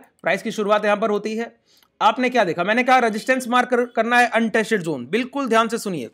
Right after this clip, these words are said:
कोई भी एक भी आपसे गलती में, की संभावना, गुंजाइश मैं नहीं समझता कि आपको करना चाहिए। ठीक है, ये प्राइस यहाँ से गिरा है, गिरने में समय लिया।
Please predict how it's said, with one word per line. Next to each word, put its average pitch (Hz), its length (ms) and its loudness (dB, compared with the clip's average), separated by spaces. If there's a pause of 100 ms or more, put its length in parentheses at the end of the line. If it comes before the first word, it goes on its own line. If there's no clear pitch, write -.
कोई 254 340 -2
भी 226 440 -6
एक 247 240 -4
भी 214 300 -8
आपसे 196 320 -2
गलती 202 380 -6
में, 196 140 -8
की 190 220 -12
संभावना, 160 500 -4
गुंजाइश 175 420 -6
मैं 208 160 -6 (340)
नहीं 202 180 -4
समझता 196 380 -4
कि 208 120 -2
आपको 196 220 0
करना 143 260 -6
चाहिए। 92 240 -12
ठीक 170 200 -8
है, 226 100 -6 (640)
ये 220 140 0
प्राइस 226 300 0
यहाँ 208 140 2
से 208 140 -2
गिरा 151 200 -8
है, - 140 -20 (380)
गिरने 208 440 -2
में 277 120 -2
समय 202 260 -4
लिया। 98 260 -12